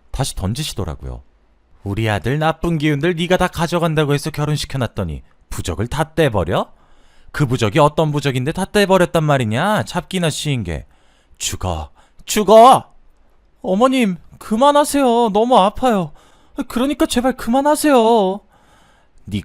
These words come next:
꼴을 보아하니 역시 부적이 효과가 있었던 거야. 돈을 들인 보람이 있어.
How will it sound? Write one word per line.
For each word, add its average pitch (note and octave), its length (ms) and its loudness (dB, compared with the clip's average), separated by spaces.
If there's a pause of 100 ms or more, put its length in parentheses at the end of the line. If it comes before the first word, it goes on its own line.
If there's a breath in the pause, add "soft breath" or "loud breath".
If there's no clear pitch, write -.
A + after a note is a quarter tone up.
꼴을 A2 260 2
보아하니 G2 480 0
역시 D3 300 -2
부적이 E3+ 420 -4
효과가 F#3+ 380 0
있었던 D3+ 480 -2
거야. D2 260 -4 (500 soft breath)
돈을 A3+ 300 2
들인 A3+ 180 0
보람이 G#3 400 0
있어. B2 640 -2